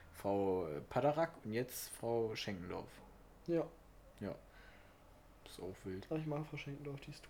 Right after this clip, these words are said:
Speaker 2: cool. Die finde ich sehr
Speaker 1: Vor allem, ich weiß nicht, wie alt die ist, aber kein Lehrer geht in Freizeitparks in seiner Freizeit.
Speaker 2: Aber die ist halt so wirklich, die ist super lieb und, also
Speaker 1: Find ich
Speaker 2: letztes Jahr
Speaker 1: echt
Speaker 2: fand ich
Speaker 1: cool.
Speaker 2: die gar nicht so gut.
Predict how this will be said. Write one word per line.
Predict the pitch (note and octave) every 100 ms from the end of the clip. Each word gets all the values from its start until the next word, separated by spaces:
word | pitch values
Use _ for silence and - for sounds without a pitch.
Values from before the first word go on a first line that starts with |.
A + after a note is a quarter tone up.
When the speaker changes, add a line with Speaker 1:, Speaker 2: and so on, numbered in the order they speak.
| -
Speaker 2:
cool. | D#3 D#3 - - - -
Die | -
finde | D#3 D3+
ich | -
sehr | D3+
Speaker 1:
Vor | C3
allem, | C3+ - - -
ich | C3 -
weiß | C3+ C3+
nicht, | A2+
wie | A2+
alt | C3+ C#3+
die |
ist, | A2+
aber | - G#2 - - - - - - - - - - - -
kein | - C#3 E3+
Lehrer | D3+ D3+ E3+ C#3+ D3 D3
geht | C3 C#3+ -
in | G#2+
Freizeitparks | - B2+ F#3+ - B2+ - A#2 -
in | A2
seiner | G#2 G#2
Freizeit. | G2+ A2 G#2+ - A2 C#3+
Speaker 2:
Aber | D3+
die | D#3+
ist | -
halt | D3+
so | D3+ D#3 D#3
wirklich, | D#3
die | D#3
ist | D3+ -
super | - C#3+ C#3+
lieb | D3 C#3 -
und, | F3+ C#3 - - - - - - - - - -
also | D#3+
Speaker 1:
Find | D#3+ E3
ich |
Speaker 2:
letztes | F#3 A#3 C#3+
Jahr | G3+
Speaker 1:
echt | F#3+
Speaker 2:
fand | F#3+
ich | D3
Speaker 1:
cool. |
Speaker 2:
die | B2
gar | E3 G3+
nicht | G#3+
so | G#3
gut. | F3+ A#3